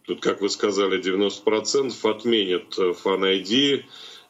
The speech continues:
а зато оставят их на матчах принципиальных. Ну, например, там «Спартак» С С К, «Спартак» Зенит, которые чреваты болельщическими разборками и прочее.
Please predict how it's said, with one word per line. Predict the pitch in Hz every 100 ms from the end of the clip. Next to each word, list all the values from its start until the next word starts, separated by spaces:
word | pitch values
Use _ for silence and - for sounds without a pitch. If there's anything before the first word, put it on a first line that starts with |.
| -
а | 90 90 90 - 107 110 104 110 -
зато | 101 107 107 139 120
оставят | 107 - 117 110 101
их | 107 -
на | 101 98
матчах | 95 104 95 -
принципиальных. | - 101 92 - - 101 85 78 78 -
Ну, | 98 92 98 92
например, | 90 85 95 95 85
там | 90 85
«Спартак» | - 98 92 98 -
С | 104
С | 101
К, | - 101
«Спартак» | - 90 85 95 90 - - - - -
Зенит, | 90 107 143 156
которые | - 104 107 101 101
чреваты | - 107 101 95 90 90 82 - - - _ -
болельщическими | 101 101 95 - - - 95
разборками | 92 98 92 123 151 - 104 101
и |
прочее. | 104 113 101 - 98 78